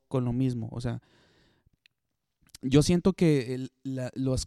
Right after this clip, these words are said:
las corporaciones policíacas aquí en Monterrey o en Nuevo León no están lo suficientemente capacitadas para reaccionar a este tipo de cosas. Entonces, eh, la, lo, lo que yo pienso,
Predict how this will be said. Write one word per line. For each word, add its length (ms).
las 220
corporaciones 800
policíacas 540
aquí 180
en 80
Monterrey 540
o 160
en 80
Nuevo 320
León 400
no 200
están 280
lo 160
suficientemente 840
capacitadas 800
para 200
reaccionar 440
a 20
este 180
tipo 300
de 80
cosas. 420
Entonces, 560
eh, 200
la, 200
lo, 240
lo 220
que 160
yo 140
pienso, 480